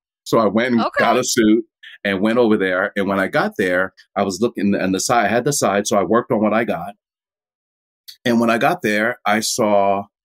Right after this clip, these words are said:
Speaker 1: um, a lot, um, some other guys in suits and ties. And it wasn't only African-American. It was Black, it was white, it was Asian, it was Latino in suits.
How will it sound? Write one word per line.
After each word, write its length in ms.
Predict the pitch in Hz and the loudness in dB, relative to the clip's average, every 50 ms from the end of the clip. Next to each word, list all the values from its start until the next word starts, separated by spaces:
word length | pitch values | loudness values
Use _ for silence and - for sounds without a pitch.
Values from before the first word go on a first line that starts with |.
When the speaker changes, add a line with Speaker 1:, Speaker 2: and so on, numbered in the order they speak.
| _ _ _ _ _ _ _ - | _ _ _ _ _ _ _ -4
Speaker 1:
um, 460 | 98 98 92 92 92 90 92 95 101 _ - | -2 -2 0 0 0 0 -2 -4 -8 _ -4
a 60 | 107 | 0
lot, 300 | 107 113 120 127 127 127 123 | 2 2 2 2 0 0 0
um, 140 | 123 120 110 | 0 0 0
some 200 | - 139 135 147 | 0 0 2 2
other 160 | 151 147 123 | 2 2 2
guys 320 | 113 113 104 104 104 104 | 2 2 2 2 0 0
in 100 | 113 117 | -2 -2
suits 260 | 113 - 117 104 - - | -2 0 -2 -2 0 0
and 120 | 110 104 | -2 -2
ties. 300 | - 98 - 85 85 - 98 | -2 -4 -4 -4 -4 -4 -2
And 80 | 98 | -2
it 60 | 101 | 0
wasn't 280 | 107 127 123 131 123 - - | 0 0 0 -2 -4 -4 0
only 200 | 110 110 110 107 | 0 2 2 2
African-American. 840 | 104 104 - - 101 104 101 98 101 92 87 85 85 - 92 85 92 | 0 -2 -4 -8 -8 -6 -4 -2 -2 -2 -2 -4 -4 -6 -4 -4 -4
It 100 | 87 85 | -4 -4
was 240 | 87 85 82 - - | -4 -6 -8 -8 -4
Black, 320 | - - 90 90 90 90 - | -2 0 0 0 -2 -2 -4
it 60 | 90 | -4
was 280 | 85 87 85 80 - _ _ | -4 -4 -4 -6 -8 _ _
white, 380 | - 82 87 85 85 92 87 - | -12 -4 -2 -2 0 0 -2 -4
it 80 | 82 82 | -6 -6
was 180 | 82 82 - - | -6 -8 -8 -6
Asian, 360 | 90 92 92 90 - 92 87 90 | -6 -6 -4 -6 -6 -8 -8 -8
it 60 | 82 | -8
was 140 | 80 76 - | -8 -10 -10
Latino 600 | 80 80 - - 107 95 87 87 85 87 87 - _ _ _ _ _ _ _ _ _ - | -12 -12 -8 -4 -4 -4 -2 -2 -4 -4 -6 -8 _ _ _ _ _ _ _ _ _ -6
in 180 | 117 120 123 113 | -2 -2 -2 -2
suits. 640 | - - 160 120 95 92 107 - - - - - | -2 -2 0 0 0 0 -2 -4 -6 -8 -8 -12